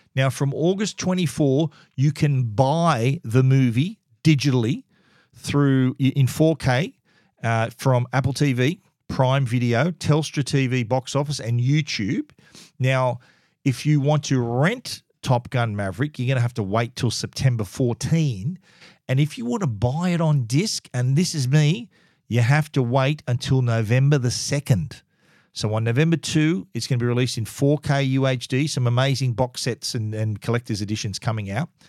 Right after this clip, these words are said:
Uh, or if you wanna buy it on Blu-ray disc and D V D, November the second, unfortunately. Not, they're not releasing it all at the same time. So it's like a staggered release. So August twenty-four to buy it on digital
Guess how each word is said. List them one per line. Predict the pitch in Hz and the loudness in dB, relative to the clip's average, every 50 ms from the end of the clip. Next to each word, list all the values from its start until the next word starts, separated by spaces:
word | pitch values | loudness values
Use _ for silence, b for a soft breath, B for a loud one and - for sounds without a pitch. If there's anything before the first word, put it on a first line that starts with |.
| b b b b b b b - | b b b b b b b -2
Uh, | 104 107 110 - - - | -2 -2 -2 -2 -2 0
or | 131 123 123 - 131 | 0 2 2 2 0
if | 117 - | -2 0
you | 131 | 0
wanna | 131 131 127 | 2 2 2
buy | 107 123 123 120 | 2 2 2 2
it | 120 | 2
on | 117 113 107 | 0 0 0
Blu-ray | 117 127 135 139 135 131 123 | 2 2 2 4 2 2 0
disc | 117 120 127 123 - 113 | 0 0 -2 -4 -4 -6
and | 110 98 | -2 0
D | 123 123 117 | 0 0 0
V | 110 113 | 0 -2
D, | 107 123 120 120 127 135 - _ _ - | 0 0 0 0 -2 -4 -8 _ _ -10
November | 117 104 107 107 101 117 120 117 113 | -6 -4 -2 -2 0 0 -2 -2 -2
the | 104 104 | -4 -4
second, | - - - 127 120 - 117 104 | -6 -4 -4 -4 -4 -4 -6 -6
unfortunately. | 95 90 - - 107 104 - - 123 147 180 180 | -6 -6 -6 -6 -6 -6 -6 -6 -6 -4 -4 -2
Not, | 147 135 135 127 107 | -2 -2 -2 -2 -2
they're | 117 120 | -4 -2
not | 120 147 160 - | -2 -2 -2 -2
releasing | 151 143 139 143 135 - - 139 135 | -4 -2 -2 -2 -2 -2 -4 -4 -2
it | 127 123 - b b b b b b b - | -4 -4 -6 b b b b b b b 0
all | 139 143 143 139 139 | 2 4 4 4 2
at | 131 | 0
the | - 117 | -2 -6
same | - - 139 127 123 120 | -4 -2 -2 -2 -2 -2
time. | 123 - 139 135 110 101 | -2 -2 -2 -2 -2 -2
So | - - 123 | -2 -2 -2
it's | 117 - | -2 -2
like | 135 123 - | -2 -4 -4
a | 104 | -4
staggered | - - - - - - 147 143 147 131 139 135 120 113 | -6 -6 -8 -8 -4 -2 0 0 0 0 -2 -2 -2 -2
release. | 120 117 113 123 120 104 123 147 - - - - b b b b b b b | -2 0 0 0 -2 -2 -4 -6 -6 -8 -8 -10 b b b b b b b
So | - - 120 110 107 - | -6 -2 -2 -2 0 2
August | - 123 135 147 151 143 - | 2 2 2 2 0 -2 -2
twenty-four | - - 143 139 123 - - 131 127 123 | -2 -2 0 0 -2 -2 -2 -2 -2 -2
to | 123 - 127 117 | -2 -2 -4 -4
buy | 107 95 - 117 104 117 135 147 | -2 -2 -4 -2 -2 0 0 0
it | 151 165 175 - - | 0 -2 -4 -6 -4
on | 120 120 123 | -2 -2 0
digital | 123 131 131 123 139 - 311 320 | 0 0 -2 -2 -2 -6 -6 -8